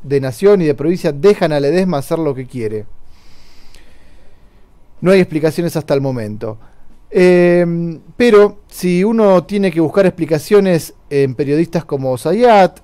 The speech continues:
en, en esta lógica imparable del capital, por lo general este sector, que termina defendiendo al gobierno nacional,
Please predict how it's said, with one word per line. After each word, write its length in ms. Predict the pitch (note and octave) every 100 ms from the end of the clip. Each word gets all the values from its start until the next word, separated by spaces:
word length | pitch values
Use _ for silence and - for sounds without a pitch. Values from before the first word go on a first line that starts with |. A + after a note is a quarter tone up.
| -
en, 240 | B2+ B2+
en 120 | C3+
esta 200 | D#3+ D#3+
lógica 300 | D#3+ D#3 D3+
imparable 680 | C#3+ B2 C3+ F#3 F#3+ D#3 C3+
del 220 | B2+ C3
capital, 560 | C3 D#3 G3 B3 B3 A#3 - _ -
por 140 | B3+
lo 80 | A#3+
general 440 | - G#3 G#3+ G#3+ G#3+
este 200 | F3+ F3
sector, 560 | - E3 - A#3 G#3 F#3
que 140 | C#3
termina 360 | C3 C3+ E3+ D3
defendiendo 480 | C3+ C#3 D#3 E3+
al 60 | D#3
gobierno 320 | D3+ F3 F3+
nacional, 480 | F3+ E3+ G#3+ G#3+